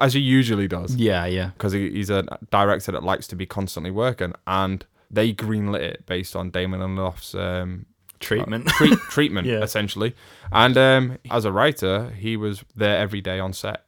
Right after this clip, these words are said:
Speaker 2: Mm.
Speaker 1: writing the script along with it.
Speaker 2: Yeah.
Speaker 1: I mean, you can read a couple of his drafts that, uh, do stick close to what the film is, but he's, was still there writing dialogue day to day.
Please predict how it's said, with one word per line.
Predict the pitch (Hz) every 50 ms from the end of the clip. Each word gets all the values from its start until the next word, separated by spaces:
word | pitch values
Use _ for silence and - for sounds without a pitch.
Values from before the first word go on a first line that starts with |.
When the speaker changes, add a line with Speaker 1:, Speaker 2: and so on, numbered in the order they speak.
| - -
Speaker 2:
Mm. | 113
Speaker 1:
writing | 104 90 101 101 101 98 90 90
the | 90 90
script | - - - 92 87 - -
along | 92 92 92 92 90 90
with | 92 110 113
it. | 101 90 - _ - _ -
Speaker 2:
Yeah. | 107 95 95 92 87 -
Speaker 1:
I | - 113
mean, | 123 120 107 101 - _ _ _
you | - 123 120 113
can | - 135 131 143 135 120
read | 120 123 120 107
a | 104
couple | 104 - - 113 - - 101
of | 98 95
his | 92 92 90 -
drafts | - 104 92 92 90 - - - -
that, | - 92 82 - -
uh, | - 87 92 90
do | 90 98 98
stick | 95 - - 95 - -
close | - - 92 90 - -
to | -
what | 90 82 58
the | 82
film | 90 - 92 92 92 92 98
is, | 104 110 101
but | - - 95
he's, | 85 87 87 85 - - -
was | 107 104 -
still | - - 104 98 95
there | 98 95 92 87
writing | 87 82 78 82 90
dialogue | 87 87 87 90 90 90 92 87 -
day | - 87 90
to | 85 - -
day. | - 90 90 92 92 92